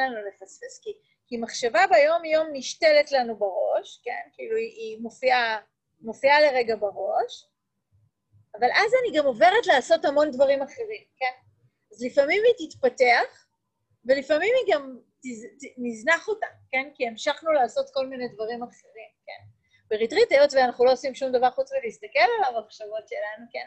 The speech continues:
אנחנו מהר מאוד מגלים עד כמה, אם לא שמתי לב טוב, מחשבה שבאה והייתה פה לרגע, כן? היא כמו, אה, דוגרת, כן? כאילו, היא כמו מתפזרת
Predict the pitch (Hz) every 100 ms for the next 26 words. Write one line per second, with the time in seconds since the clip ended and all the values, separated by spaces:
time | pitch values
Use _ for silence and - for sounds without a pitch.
0 | 233 214 220 214 226 359 415 302 277 320
1 | 339 339 220 196 - 247 370 339 _ _
2 | _ _ _ 277 294 - 311 311 285 202
3 | - _ _ _ - 247 233 247 320 381
4 | - 359 339 302 254 240 254 247 _ 214
5 | 233 381 _ _ _ _ 214 247 - -
6 | 240 311 392 - 339 254 185 226 196 -
7 | 208 254 _ _ _ _ - 226 214 -
8 | 311 302 311 254 202 202 196 220 226 523
9 | _ _ - 285 392 - - 262 320 370
10 | 359 330 294 269 254 247 226 220 220 233
11 | 269 277 233 - _ _ 247 262 - _
12 | 453 440 - - _ 285 330 339 339 -
13 | _ - - 247 247 - _ 247 202 170
14 | 285 311 320